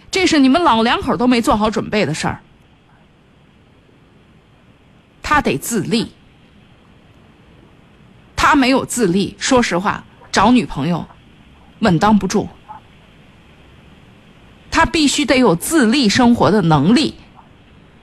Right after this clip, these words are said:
才涉及到恋爱婚姻。否则的话，都是爹妈给处起来没有用，他也不珍惜。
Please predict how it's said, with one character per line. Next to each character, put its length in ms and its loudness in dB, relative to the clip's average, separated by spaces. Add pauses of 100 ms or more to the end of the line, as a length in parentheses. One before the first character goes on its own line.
(120)
才 260 0
涉 240 2
及 140 0
到 180 2
恋 240 0
爱 300 0
婚 260 2
姻。 240 2 (2250)
否 200 2
则 160 2
的 80 4
话， 140 4
都 180 2
是 80 -2
爹 160 -2
妈 220 2
给 100 0
处 180 -2
起 120 -4
来 100 2
没 140 4
有 180 0
用， 220 0
他 160 0
也 60 2
不 100 0
珍 240 2
惜。 240 -4